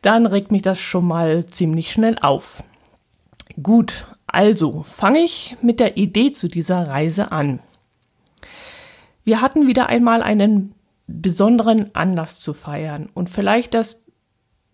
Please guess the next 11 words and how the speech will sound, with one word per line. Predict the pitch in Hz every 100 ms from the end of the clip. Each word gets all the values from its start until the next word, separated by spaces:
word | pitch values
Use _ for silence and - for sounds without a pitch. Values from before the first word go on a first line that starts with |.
| _ _ _ _
Besonderste, | 247 208 208 339 339 320 - - 294 285 247 185
was | 196 208 -
ich | 220 -
jemals | 160 214 247 175 - -
zu | 165
feiern | - 175 180 180 151
gehabt | 185 175 175 - -
habe | 180 185
in | 185
meinem | 185 165
ganzen | 156 175 - 220 202